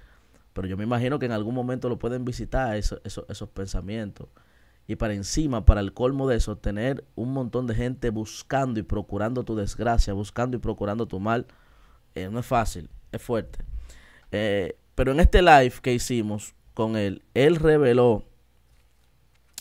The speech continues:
algo. Yo le hice una pregunta, yo le pregunté, "Mire, sabemos que usted ha vivido muchas cosas, ha tenido diferentes enfrentamientos, todo, to-, to-, to-, todo lo que le ha pasado, pero es cierto lo que se está rumorando", mucha gente me lo, me lo ha preguntado en la calle,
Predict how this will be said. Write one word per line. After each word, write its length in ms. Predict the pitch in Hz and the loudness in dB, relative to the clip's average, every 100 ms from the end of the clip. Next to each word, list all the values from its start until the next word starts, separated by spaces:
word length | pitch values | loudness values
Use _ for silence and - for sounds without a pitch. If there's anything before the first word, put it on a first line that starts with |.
| _ _ _ _ - | _ _ _ _ 2
algo. 280 | 131 117 107 | 4 4 2
Yo 60 | |
le 60 | 120 | 0
hice 160 | 127 127 | 0 -2
una 100 | 127 | 0
pregunta, 400 | 139 117 113 113 | 2 0 -2 -2
yo 60 | |
le 80 | 117 | 0
pregunté, 400 | 120 110 104 104 | 0 -2 -4 -2
"Mire, 320 | 127 113 90 - - _ _ _ | 0 -2 -4 -12 -20 _ _ _
sabemos 460 | - 110 120 143 131 | -4 4 4 4 2
que 60 | |
usted 180 | 123 127 | 4 6
ha 80 | 123 | 6
vivido 220 | 117 113 | 6 2
muchas 300 | 110 110 101 | 0 -2 -6
cosas, 400 | - 135 127 110 | -2 -2 0 -4
ha 20 | 101 | -4
tenido 420 | 110 110 107 95 | -4 -4 -6 -8
diferentes 480 | 98 101 104 110 110 | -10 -6 -4 -4 -6
enfrentamientos, 680 | 98 101 92 92 123 131 - | -8 -8 -8 -6 -4 -4 0
todo, 280 | 123 127 | 2 2
to-, 220 | - 131 - | 2 -4 2
to-, 220 | 165 135 | 2 2
to-, 160 | 185 | -2
todo 240 | - 180 185 | 2 4 6
lo 80 | 143 | 6
que 80 | |
le 80 | 139 | 4
ha 40 | 127 | 2
pasado, 300 | 113 107 - | -2 -4 -2
pero 320 | 110 110 101 - - - - _ - | -2 -2 -4 -12 -20 -20 -20 _ 0
es 200 | 151 180 | 6 6
cierto 440 | - 165 180 185 165 | 6 4 4 6 6
lo 120 | 139 | 6
que 80 | 123 | 4
se 80 | 127 | 2
está 240 | - 143 | 4 6
rumorando", 640 | 160 143 117 117 135 139 | 4 4 4 8 8 6
mucha 220 | 123 123 135 | -2 0 0
gente 200 | 117 117 | 0 -2
me 100 | 113 | -2
lo, 120 | 95 | 0
me 100 | 113 | 0
lo 80 | 117 | 6
ha 60 | |
preguntado 420 | 123 117 107 110 113 | 6 6 2 2 2
en 60 | |
la 140 | 98 - | 2 0
calle, 400 | 113 123 120 | 2 2 -2